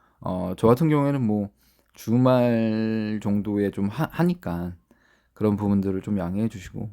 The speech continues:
뭐, 주말 게 많-, 많겠죠, 요번에. 아, 그때 찾아뵙겠습니다, 여러분. 어쨌든 오늘 하루 좋은 하루 보내시고요. 감기 항상 조심하시고.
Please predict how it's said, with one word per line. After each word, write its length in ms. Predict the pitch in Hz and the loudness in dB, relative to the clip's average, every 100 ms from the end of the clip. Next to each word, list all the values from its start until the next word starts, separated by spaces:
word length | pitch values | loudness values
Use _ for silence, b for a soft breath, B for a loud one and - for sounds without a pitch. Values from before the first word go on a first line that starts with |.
| - | -12
뭐, 680 | 92 90 87 - 98 95 - 127 - 127 | -6 -6 -6 -10 -16 -18 -20 -20 -20 -18
주말 640 | - 127 143 170 165 165 - - | 0 4 6 4 2 -2 -4 0
게 140 | 160 | 2
많-, 280 | 107 90 90 | 2 0 2
많겠죠, 680 | 104 131 175 117 147 185 131 | 2 2 0 0 0 -4 -6
요번에. 360 | 98 98 101 - _ b b b b b b - | -6 -4 -6 -10 _ b b b b b b -10
아, 320 | - - - | -8 -6 -6
그때 460 | - - 107 95 - - - | -6 0 2 2 0 -8 -10
찾아뵙겠습니다, 840 | 131 120 107 90 95 - 82 78 82 | -2 -2 -2 -6 -8 -8 -8 -8 -10
여러분. 300 | 80 78 73 _ _ - | -12 -14 -20 _ _ -10
어쨌든 440 | 92 98 98 87 101 | -4 -4 -2 -2 0
오늘 280 | 117 123 127 | 2 4 4
하루 260 | 135 120 | 2 0
좋은 300 | - 107 107 | -2 -2 -2
하루 280 | 107 117 104 | -2 -4 -4
보내시고요. 640 | - 101 95 95 90 104 107 _ _ _ _ _ | -4 -4 -6 -8 -8 -8 -8 _ _ _ _ _
감기 460 | 110 135 131 123 | 2 4 4 2
항상 360 | 113 135 135 117 | 2 -2 -2 -2
조심하시고. 720 | 110 101 104 107 - - | -2 -2 -2 -4 -6 -14